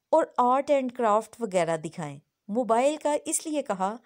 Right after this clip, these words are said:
क्योंकि इंटरनेट का दौर है तो बच्चे मोबाइल में ज़्यादा दिलचस्पी लेते हैं।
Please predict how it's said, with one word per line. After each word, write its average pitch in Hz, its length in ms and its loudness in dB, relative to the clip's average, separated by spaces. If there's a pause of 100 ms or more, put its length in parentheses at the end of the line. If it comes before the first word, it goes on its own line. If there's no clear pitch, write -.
(440)
क्योंकि 349 300 -4
इंटरनेट 240 600 -4
का 294 120 0
दौर 285 260 -2
है 302 80 0
तो 302 140 -6
बच्चे 285 280 -4
मोबाइल 226 420 -2
में 233 140 -4
ज़्यादा 330 340 -2
दिलचस्पी 311 600 -8
लेते 294 360 -6
हैं। 277 200 -8